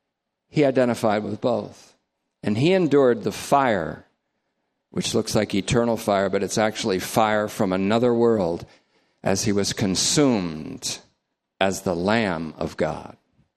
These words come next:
If only people saw with God's eyes, Matthew twenty-five, thirty-one to forty-six, they would stop attributing to God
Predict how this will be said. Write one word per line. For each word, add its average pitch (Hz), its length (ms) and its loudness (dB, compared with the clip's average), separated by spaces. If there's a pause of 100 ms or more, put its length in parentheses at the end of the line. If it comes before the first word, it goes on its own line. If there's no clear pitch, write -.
(2750)
If 104 160 0
only 131 280 4
people 127 340 2
saw 120 500 2
with 101 260 0
God's 117 340 2
eyes, 82 680 -2 (560)
Matthew 101 440 0
twenty-five, 98 800 0
thirty-one 92 580 -2
to 85 80 -4
forty-six, 87 800 -2
they 101 140 0
would 95 160 0
stop 131 400 0
attributing 110 720 0
to 98 120 0
God 87 640 0